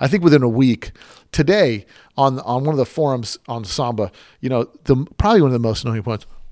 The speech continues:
"I got, uh, s-, I'm looking for, <laughs> I'm looking for a square," and I fell for it. "Looking for a square back for sale,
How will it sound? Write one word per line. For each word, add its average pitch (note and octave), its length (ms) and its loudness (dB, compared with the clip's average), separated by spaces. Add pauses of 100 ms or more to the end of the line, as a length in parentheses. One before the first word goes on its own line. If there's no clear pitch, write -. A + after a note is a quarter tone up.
(160)
"I C3 100 4
got, B2 380 2
uh, A#2+ 220 2
s-, - 200 -6
I'm C#3+ 140 -4
looking D#3+ 260 0
for, D3+ 520 0
<laughs> - 640 -8
I'm D3 100 -4
looking D#3 180 4
for D3+ 160 4
a C3 40 4
square," C#3+ 260 2
and C3 220 -2
I D#3+ 100 2
fell B2 220 2
for C3 180 -2
it. - 60 -12 (360)
"Looking C#3 200 2
for C#3 140 2
a B2+ 60 4
square C#3+ 320 2
back B2 280 4
for B2 120 -2
sale, A#2 500 2